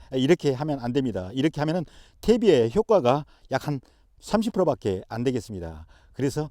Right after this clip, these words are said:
어, 귀찮더라도 꼭 땅을 파고 이렇게 퇴비를 묻어주는 게 아주 중요하겠습니다. 이렇게 퇴비를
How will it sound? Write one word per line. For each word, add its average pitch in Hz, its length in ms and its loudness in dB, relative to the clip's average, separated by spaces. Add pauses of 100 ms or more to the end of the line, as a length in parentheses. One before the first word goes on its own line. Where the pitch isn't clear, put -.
(160)
어, 123 80 -8
귀찮더라도 131 880 2
꼭 190 260 6 (220)
땅을 214 240 2
파고 185 520 0
이렇게 123 320 -2 (340)
퇴비를 165 480 2
묻어주는 127 460 0
게 104 80 -6
아주 107 400 -4
중요하겠습니다. 107 800 -8 (260)
이렇게 139 180 -2
퇴비를 220 460 2